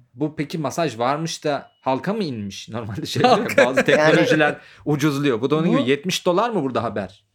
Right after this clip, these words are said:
Speaker 1: Önceden
Speaker 3: bu
Speaker 1: üç yüz dolara
Speaker 3: Mısır'da
Speaker 1: alıyorduk, şimdi
Speaker 3: bilinen
Speaker 1: yetmiş
Speaker 3: bir
Speaker 1: dolara mı alıyor?
Speaker 3: teknikmiş.
Speaker 1: Hmm. Eski
Speaker 3: Evet,
Speaker 1: Mısır'da
Speaker 3: bu
Speaker 1: mı? Antik
Speaker 3: Mısır'da,
Speaker 1: Mısır'da.
Speaker 3: evet, a-, e, eski Mısır'da çok kullanılan bir teknikmiş. Bu tekniğin, e, bilimsel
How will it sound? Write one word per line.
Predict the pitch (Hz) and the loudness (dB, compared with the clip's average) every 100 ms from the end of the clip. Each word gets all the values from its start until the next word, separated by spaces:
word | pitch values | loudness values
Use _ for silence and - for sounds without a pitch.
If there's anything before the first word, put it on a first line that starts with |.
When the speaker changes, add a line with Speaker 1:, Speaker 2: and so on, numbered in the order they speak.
| _ _ _ | _ _ _
Speaker 1:
Önceden | 139 143 151 240 240 | -4 0 4 4 4
Speaker 3:
bu | 254 | 4
Speaker 1:
üç | |
yüz | 190 | 4
dolara | 170 156 | 4 6
Speaker 3:
Mısır'da | 160 277 | 6 4
Speaker 1:
alıyorduk, | 131 127 127 | 2 -2 -4
şimdi | - 143 | -6 0
Speaker 3:
bilinen | 170 214 240 | 2 4 4
Speaker 1:
yetmiş | |
Speaker 3:
bir | 247 | 4
Speaker 1:
dolara | 147 | 2
mı | 123 | 0
alıyor? | 185 104 | 0 -2
Speaker 3:
teknikmiş. | - - 240 147 113 | -8 -12 -8 -6 -6
Speaker 1:
Hmm. | 98 - | -8 -6
Eski | 147 143 | -4 2
Speaker 3:
Evet, | 165 | 2
Speaker 1:
Mısır'da | - 165 | 2 0
Speaker 3:
bu | 196 | 0
Speaker 1:
mı? | 220 | 0
Antik | 226 | 0
Speaker 3:
Mısır'da, | 214 226 | 2 2
Speaker 1:
Mısır'da. | 226 104 95 | 0 -2 -2
Speaker 3:
evet, | 208 254 156 - - - | 2 4 4 -2 -14 -6
a-, | 156 | -4
e, | - 120 | -4 -8
eski | 107 110 190 - - | -8 -4 -4 -4 -6
Mısır'da | 220 202 - 170 247 330 - | -6 -6 -8 0 0 0 -2
çok | - 226 - | -6 -6 -6
kullanılan | 208 202 208 220 233 | -2 -2 2 0 0
bir | 208 | -2
teknikmiş. | 160 143 - - - - | -2 -4 -12 -18 -10 -8
Bu | 240 | -2
tekniğin, | 254 247 214 247 320 - _ _ _ _ 208 | -2 -2 -6 -8 -8 -14 _ _ _ _ -12
e, | 175 180 185 175 | -8 -4 -4 -4
bilimsel | 208 226 233 254 240 240 | -4 -2 0 4 4 2